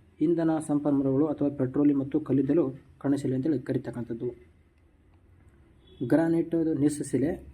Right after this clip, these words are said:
ಕಲ್ಲಿದ್ದಲು ಗ್ರಾಫೈಟ್, ಸುಣ್ಣದ ಕಲ್ಲು ಅಮೃತಶಿಲೆ, ಇಂಗಾಲ ಇದು ಗ್ರಾಫೈಟ್ ವಜ್ರ,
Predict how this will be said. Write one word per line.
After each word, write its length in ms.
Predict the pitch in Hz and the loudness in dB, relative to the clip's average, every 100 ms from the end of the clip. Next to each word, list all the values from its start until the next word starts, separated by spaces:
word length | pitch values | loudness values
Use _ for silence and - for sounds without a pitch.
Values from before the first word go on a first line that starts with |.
| - - - _ _ - | -20 -20 -20 _ _ -12
ಕಲ್ಲಿದ್ದಲು 580 | - 151 165 151 156 156 | 0 2 4 4 2 2
ಗ್ರಾಫೈಟ್, 480 | 131 120 117 185 - - _ _ _ - - - | -2 -4 0 0 -2 -12 _ _ _ -20 -20 -8
ಸುಣ್ಣದ 260 | 147 165 160 | 0 0 0
ಕಲ್ಲು 300 | 156 147 160 | 2 2 2
ಅಮೃತಶಿಲೆ, 760 | 135 135 135 127 120 180 208 - _ _ _ - | 2 0 -2 -4 -2 -2 -6 -14 _ _ _ -2
ಇಂಗಾಲ 340 | 151 156 151 147 139 | 0 2 0 0 0
ಇದು 160 | 135 | -2
ಗ್ರಾಫೈಟ್ 560 | 127 135 139 175 - - | 0 0 0 -2 -2 -6
ವಜ್ರ, 220 | 127 135 | 0 0